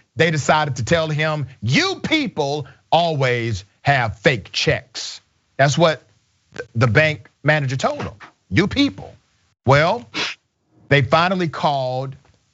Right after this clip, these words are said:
his job after calling the police. And his job said, "Yeah, this is a real check. He's one of ours. He works for us."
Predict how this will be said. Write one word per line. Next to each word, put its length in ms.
his 260
job 680
after 480
calling 520
the 140
police. 960
And 120
his 100
job 380
said, 380
"Yeah, 300
this 220
is 140
a 40
real 280
check. 360
He's 160
one 200
of 100
ours. 220
He 80
works 260
for 180
us." 220